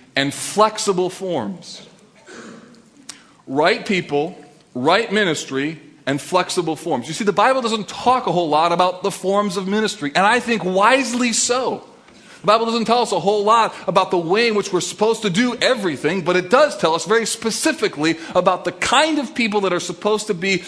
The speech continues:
in leadership roles and in leadership positions. The Bible doesn't tell us a whole lot about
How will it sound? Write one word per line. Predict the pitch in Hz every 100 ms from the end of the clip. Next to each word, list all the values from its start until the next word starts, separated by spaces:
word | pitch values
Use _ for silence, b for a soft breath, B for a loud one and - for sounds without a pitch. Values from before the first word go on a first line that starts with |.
| B
in | 196 180
leadership | 170 180 - 175 151
roles | 160 156 151
and |
in | 147
leadership | 139 143 143 151
positions. | - 147 170 - - - _ _ _ _ _ _ _ B B
The | 165
Bible | 175 180 165
doesn't | 185 202 170
tell | 165
us | 170
a | 143
whole | 143 156
lot | 151 202 160
about | 135 139